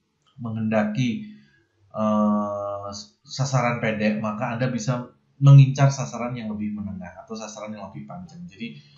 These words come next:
peluang Anda bisa lebih besar. Kemudian berikutnya adalah Biennale Jatim ini tentang apa, gitu ya, konsepnya itu apa, gitu ya.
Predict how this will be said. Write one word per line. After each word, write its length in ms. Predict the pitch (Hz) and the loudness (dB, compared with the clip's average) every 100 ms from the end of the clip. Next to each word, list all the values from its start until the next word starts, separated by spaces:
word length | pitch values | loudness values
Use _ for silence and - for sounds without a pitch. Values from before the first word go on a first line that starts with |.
| - | -12
peluang 400 | 113 120 120 113 | -4 0 0 -2
Anda 240 | 110 113 117 | -6 -4 -4
bisa 240 | 107 113 | -4 -6
lebih 400 | 107 104 104 - - _ _ | -6 -6 -8 -10 -18 _ _
besar. 400 | - - 90 - _ _ _ _ _ _ _ | -14 -12 -10 -14 _ _ _ _ _ _ _
Kemudian 320 | 135 139 185 180 | 6 6 6 0
berikutnya 560 | 170 170 170 170 107 | -4 -6 -4 -2 -2
adalah 340 | 95 120 139 - _ _ _ _ _ 127 | -2 -6 -6 -8 _ _ _ _ _ -4
Biennale 320 | 127 123 123 | -2 0 -2
Jatim 480 | 113 107 117 - - | -2 -2 -2 -4 -4
ini 640 | 110 113 143 175 - - - _ _ - | -6 2 4 4 -4 -12 -20 _ _ 2
tentang 320 | 143 143 151 - | 4 4 2 0
apa, 640 | 151 139 117 98 - - - | -2 2 2 2 -4 -14 -20
gitu 160 | - 107 | -20 -16
ya, 80 | 107 | -8
konsepnya 640 | 117 - 135 123 135 131 | -6 -2 -2 0 2 4
itu 240 | 135 - | 2 -2
apa, 480 | 120 - - 92 - _ | -6 -6 -6 -10 -10 _
gitu 240 | _ _ | _ _
ya. 240 | 92 92 | -16 -16